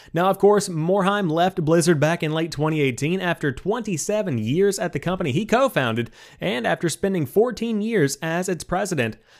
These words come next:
Several other high-profile names followed. Dreamhaven's announcement today reveals where many have ended up.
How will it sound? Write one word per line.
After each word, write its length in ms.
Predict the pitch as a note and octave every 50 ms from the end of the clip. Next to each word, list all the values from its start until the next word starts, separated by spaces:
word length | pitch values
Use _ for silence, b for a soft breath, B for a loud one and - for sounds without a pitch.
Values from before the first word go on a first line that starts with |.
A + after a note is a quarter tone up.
| b b
Several 480 | - - - A3 A3 A3 A3+ A#3+ G#3+
other 220 | E3+ D#3+ E3+ F#3+ D#3
high-profile 680 | C3+ D#3 E3 E3+ E3+ - E3+ D#3+ C#3+ D#3+ C#3+ C3 B2
names 340 | A#2+ A#2 B2 C#3 D#3 E3 -
followed. 460 | - - C#3 D#3 G3+ G3+ C#3+ G#2+ - - _ _ _ - _ _ _ _ _ _ _ _
Dreamhaven's 720 | - D3+ - D#3 D#3+ D#3+ D#3+ C#3 C#3 D3 D3 E3+ G3 G3 -
announcement 500 | F#3 E3+ F3+ F#3 F#3+ D#3 - F3 E3 C#3+
today 240 | C#3 C#3+ D#3 F#3+ G3
reveals 460 | E3 C#3+ B2 C#3 E3 G3 G#3 D#3 A#2
where 180 | A#2+ D3+ F3
many 320 | E3+ C#3 C#3+ E3+ F#3+ A3 G#3
have 220 | D3+ D#3 E3+ E3
ended 280 | D3+ C#3 C3 B2+ A#2+ A2+
up. 360 | C3+ E3 E3 - - _ _